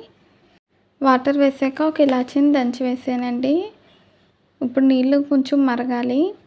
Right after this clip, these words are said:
మీరు కనుక మా ఛానల్ ఫస్ట్ టైమ్ చూస్తున్నట్టయితే ప్లీజ్ లైక్, షేర్, సబ్స్క్రైబ్ చేయండి. నీళ్ళు ఇలా మరుగుతున్నప్పుడు మనం వేయించి పెట్టుకున్న కరాచీ నూకను వేసుకుని ఉడికించుకోవాలి.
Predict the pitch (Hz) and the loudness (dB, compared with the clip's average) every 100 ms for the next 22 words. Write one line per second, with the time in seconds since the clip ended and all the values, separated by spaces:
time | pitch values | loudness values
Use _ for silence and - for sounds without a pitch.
0 | _ _ _ 277 277 254 254 254 311 311 | _ _ _ 2 2 2 -2 0 2 2
1 | 302 262 262 311 269 262 269 277 285 285 | 0 -2 -2 -2 -4 -4 0 0 0 -2
2 | - 262 262 262 247 240 311 - 285 269 | -2 -2 -2 -4 -6 -4 -6 -2 0 0
3 | 294 277 247 247 - 277 277 262 - - | 2 0 -2 -4 -4 -4 -2 -6 -8 -6
4 | 262 254 - 254 240 233 240 294 403 - | -4 -4 -6 -4 -2 0 2 0 -2 -10
5 | _ - _ - 277 285 294 285 285 262 | _ -20 _ 0 4 6 6 4 4 2
6 | 254 269 254 254 262 277 320 359 311 285 | 0 -2 0 0 -2 0 2 4 4 4
7 | 254 254 254 - 254 - 254 254 277 427 | 2 0 -2 -2 -4 -4 -2 0 0 0
8 | 466 _ _ _ - 254 247 247 269 262 | -4 _ _ _ -2 0 0 0 0 0
9 | 262 262 262 254 254 294 285 240 262 254 | 0 -2 0 0 0 2 4 2 0 -2
10 | 254 - 247 233 233 262 | -2 -6 -4 -2 0 0